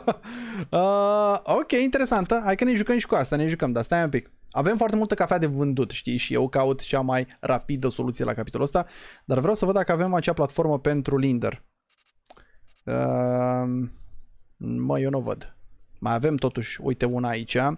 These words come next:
Tipper module. Cred că asta e, doar că asta suportă și toate tipurile de grâne. Vreau să văd cât de adâncă e. Nu, nu și nu. Cred că asta merge și nu mă costă decât două mii patru sute.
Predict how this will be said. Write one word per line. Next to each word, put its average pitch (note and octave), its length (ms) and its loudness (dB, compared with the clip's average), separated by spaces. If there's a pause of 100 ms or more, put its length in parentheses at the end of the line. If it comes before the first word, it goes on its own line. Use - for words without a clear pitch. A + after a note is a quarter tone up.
(340)
Tipper D#3+ 260 2
module. C3 360 2
Cred A2 200 0
că - 160 0
asta A#2+ 500 0
e, A2 380 0
doar C#3 300 0
că F3 220 -2
asta D#3 380 0
suportă D#3+ 340 -2
și - 80 -2
toate D#3 200 0
tipurile D3 280 0
de C3 120 4
grâne. B2+ 360 2
Vreau A#2 140 0
să C#3+ 120 -4
văd C#3+ 160 -2
cât D#3+ 120 -4
de C#3+ 80 2
adâncă C3+ 400 0
e. B2+ 220 0 (420)
Nu, G3 600 2
nu G3+ 440 2
și - 240 0
nu. G#3 200 2
Cred G3+ 180 0
că A3 80 2
asta F3 240 2
merge B2+ 260 2
și - 100 -2
nu G3 60 0
mă G3+ 100 2
costă F#3 240 0
decât E3 160 0
două F3+ 160 2
mii F#3 100 0
patru E3+ 340 2
sute. D#3 360 0